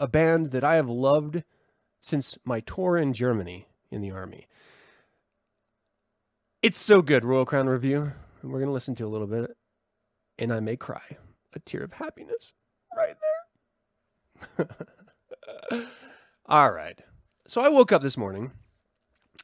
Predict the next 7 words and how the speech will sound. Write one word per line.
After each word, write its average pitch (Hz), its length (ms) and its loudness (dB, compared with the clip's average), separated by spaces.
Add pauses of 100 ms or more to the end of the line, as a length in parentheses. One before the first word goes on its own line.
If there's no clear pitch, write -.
(120)
as 117 140 -6
I 127 60 0
wake 113 200 -2
up 107 100 -8
every 95 200 -14
morning, 107 280 -12 (1080)
and 151 460 2